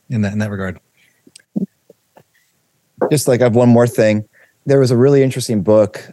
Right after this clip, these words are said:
Speaker 2: called, um, Loonshots. I don't know if you're familiar with it, but it talks about innovation. And there's a lot of innovation that it refers to in the pharmaceutical space, and that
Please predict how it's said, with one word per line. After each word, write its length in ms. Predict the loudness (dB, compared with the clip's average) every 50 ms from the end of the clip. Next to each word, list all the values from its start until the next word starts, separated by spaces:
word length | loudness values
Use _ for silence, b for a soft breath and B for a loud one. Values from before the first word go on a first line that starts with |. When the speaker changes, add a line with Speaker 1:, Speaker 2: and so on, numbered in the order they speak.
| _ _
Speaker 2:
called, 480 | -6 -2 0 2 2 0 0 -2 -8 _ _ _
um, 360 | -4 -2 -2 -2 -2 -2 -4 -2
Loonshots. 640 | 0 0 2 2 2 0 0 0 0 0 0 -2
I 60 | -2 -2
don't 60 | 0
know 80 | -2
if 80 | -4 -4
you're 60 | -6
familiar 360 | -6 -4 -2 -2 0 0 0
with 180 | 0 -2 -2 -2
it, 160 | -4 -4 -4 -8 -18 _ _ _ _ b b b b b b b b b _ _ _
but 160 | 0 2 2
it 140 | 2 0 -2
talks 340 | -2 -2 0 0 0 -2 -4
about 460 | -2 0 0 0 2 0 0 -2 -2
innovation. 680 | -2 -2 0 0 2 2 0 0 -2 -6 -10 -10 -12 _ _ _ _ _ _ _ _ _ _ _ _
And 420 | -4 -2 0 0 0 -2 -4 -8 -8 _
there's 200 | -2 -2 0 0
a 40 | 2
lot 180 | 2 2 2
of 100 | 2 2
innovation 500 | 2 0 0 2 2 2 0 0 -2 -2 0
that 120 | 0 0
it 60 | 0
refers 480 | 0 -4 -4 -2 0 2 2 0 0 -4
to 320 | -4 -2 0 0 0 0 -2 -4
in 300 | -4 -2 -2 -2 -2 -2
the 400 | -2 -2 -2 -2 -2 -4 -6 -10 _
pharmaceutical 720 | _ _ -2 -2 -2 -2 -2 -2 -4 -4 -4 -4 -6 -8
space, 480 | -6 -4 -2 -2 -2 -2 -4 -8 -12 -12 _ _ _ _ _ _ _ _ _ _
and 260 | -2 -2 0 0 0
that 540 | 0 0 2 0 0 -2 -4 -8 -12 -14 -16